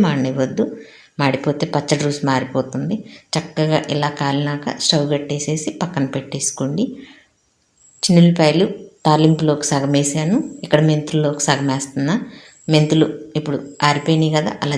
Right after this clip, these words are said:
జార్లో వేసుకుని మెత్తగా పొడి పట్టండి. పట్టి చూడండి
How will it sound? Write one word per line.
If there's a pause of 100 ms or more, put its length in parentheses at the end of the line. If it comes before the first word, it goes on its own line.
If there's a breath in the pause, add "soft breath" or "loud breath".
జార్లో
వేసుకుని (120)
మెత్తగా
పొడి
పట్టండి. (520 loud breath)
పట్టి (1600)
చూడండి